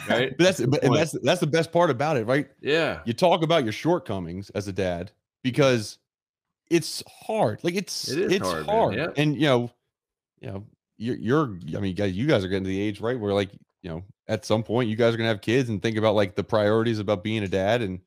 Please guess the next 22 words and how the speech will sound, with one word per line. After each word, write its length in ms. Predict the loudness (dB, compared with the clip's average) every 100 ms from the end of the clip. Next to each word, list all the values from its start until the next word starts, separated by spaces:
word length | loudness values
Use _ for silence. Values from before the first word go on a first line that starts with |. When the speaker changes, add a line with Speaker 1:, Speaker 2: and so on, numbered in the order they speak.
| _ _ -6
Speaker 2:
that's 240 | -2 -2
gonna 140 | 0 0
be 180 | 2
insane 520 | 0 -2 -4 -2 -2 -4
for 180 | -4
you 320 | -2 0 0 0
and 80 |
insane 400 | -2 -4 -2 -2
for 120 | -4 -4
Dave 280 | 0 0 0
being 160 | -4
a 80 | -4
grandfather. 600 | -4 -4 -2 -2 0 -2
Speaker 1:
Wow. 320 | -4 -6 -8 -12
Speaker 2:
And, 100 | -10
you 60 |
know, 60 | -8
Speaker 1:
Imagine 280 | -8 -10 -14
that. 260 | -14 -16 _ _ _ -2
Speaker 2:
Yeah, 240 | -2 -2
insane. 440 | -6 -4 -2 -2 -4 -12
But 480 | 0 6 6 6 -2